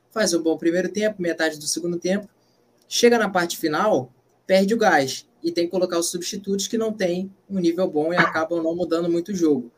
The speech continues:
O Botafogo já é uma equipe diferente em relação a isso, né? Uma equipe que tem uma qualidade técnica um pouco maior no banco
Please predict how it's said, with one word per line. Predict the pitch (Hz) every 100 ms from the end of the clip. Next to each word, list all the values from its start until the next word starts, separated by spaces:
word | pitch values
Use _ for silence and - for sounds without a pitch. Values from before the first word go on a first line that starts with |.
| _ -
O |
Botafogo | 175 185 190 190 175 180 196
já | 196
é | 190
uma | 196
equipe | 196 185 185 196 185 _
diferente | - 196 214 196 214 214
em | 160
relação | 139 135 143 123
a |
isso, | 113 113 120
né? | 117
Uma | 127 135
equipe | - -
que | - -
tem | 175
uma | 175 170
qualidade | 165 160 151 147 -
técnica | 147 151 147
um | 147
pouco | 165 165
maior | 156 139
no | 151
banco | 139 185 208